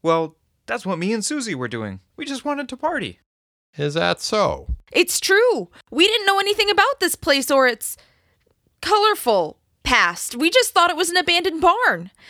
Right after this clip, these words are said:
Speaker 3: Me and Biff have been hanging out all summer, and he said he thought this would be a place where we could get away from everybody and, you know, uh, party.
Speaker 2: Biff, is it?
Speaker 1: Yes, uh, Sir Biff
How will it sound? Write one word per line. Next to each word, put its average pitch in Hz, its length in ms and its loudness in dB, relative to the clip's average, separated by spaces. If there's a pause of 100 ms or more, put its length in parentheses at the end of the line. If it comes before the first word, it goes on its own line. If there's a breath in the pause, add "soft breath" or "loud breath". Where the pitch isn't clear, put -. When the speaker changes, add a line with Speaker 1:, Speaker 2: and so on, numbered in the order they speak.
(240 loud breath)
Speaker 3:
Me 330 280 0
and 427 100 0
Biff 427 160 2
have 330 100 -6
been 320 120 -2
hanging 349 280 -2
out 302 120 2
all 330 180 2
summer, 277 380 0
and 277 180 -2
he 403 180 -4
said 440 180 0
he 370 140 0
thought 339 280 2
this 349 160 -6
would 320 100 -4
be 302 120 0
a 302 40 -2
place 320 320 -4
where 285 100 -4
we 254 120 -6
could 262 160 -8
get 381 120 2
away 349 220 0
from 330 160 -4
everybody 320 500 0
and, 311 220 -6 (540 soft breath)
you 453 100 -4
know, 359 400 -2
uh, 330 160 -8 (460)
party. 302 680 -4 (640)
Speaker 2:
Biff, - 500 -6 (200)
is 92 240 -10
it? 202 180 -6 (100)
Speaker 1:
Yes, - 600 -10
uh, 110 400 -18 (120)
Sir 143 520 -4 (100)
Biff - 640 -4